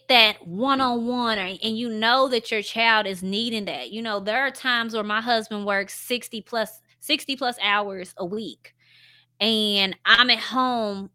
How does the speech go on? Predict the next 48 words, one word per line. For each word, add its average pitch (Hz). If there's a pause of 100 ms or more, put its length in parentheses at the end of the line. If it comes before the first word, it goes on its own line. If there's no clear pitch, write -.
(160)
with 254
the 226
kids 254
the 202
whole 202
time, 247 (120)
and 208
we 254
don't 349
necessarily 233
get 202
that 208 (100)
opportunity 208
to 180
be 190
like, 170
"Okay, 262
well, 190
who's 214
gonna 233
do 262
it?" 208
You 220
know, 208 (520)
it 233
becomes 240
difficult, 240
and 202
especially 233
if 208
it's 214
a 202
weekend 214
where 202
somebody 240
can't 262
watch 226
the 214
kids 233
or 185 (380)
something 254
like 220
that, 233
you 240
have 247
to 285
take 247
advantage 208